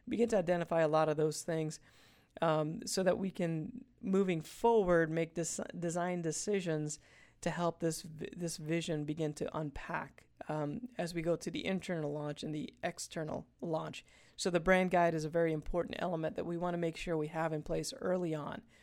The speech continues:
So in month two, this is where you should start to design some more tangible things that will help communicate the new idea. Um, month two is also where you're gonna make the announcement to the, the church itself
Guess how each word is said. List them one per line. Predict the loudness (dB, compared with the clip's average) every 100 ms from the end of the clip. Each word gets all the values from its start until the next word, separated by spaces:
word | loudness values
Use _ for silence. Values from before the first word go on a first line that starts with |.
| -20 _ -20 _
So | -2 0
in | 2 2
month | 0 -2 -4
two, | -8 -2 2 4 2 0 -14 -20 _ _
this | 6 6 4
is | -2
where | 0 2 4 4 2 -2 _ -20 _
you | -4
should | 0 -2
start | 2 2 2
to | -6
design | -4 -2 0 0 0
some | -2 -4
more | -2 -2
tangible | 4 4 4 0 -2 -2 -2
things | -2 0 0 0 -2 0
that | 0 0
will | 0 2 2 0 -14 -20 _
help | 2 2 0
communicate | -4 -2 -2 0 -2 -2
the |
new | -2 0 -2 -2
idea. | -4 -4 -4 -4 -4 -8 _ -20 -20 _
Um, | -2 0 -2 -8
month | 0 2 0 -4
two | -2 2
is |
also | 4 4 2 0 0
where | 2 0
you're | 0
gonna | 0 0
make | 0 -2 -4
the | -4 -2
announcement | -4 -4 -4 -4 -6 -6 -6
to | -6 0
the, | 2 2 -2 -6
the | -10
church | -6 -4 -4 -6
itself | -6 -2 -2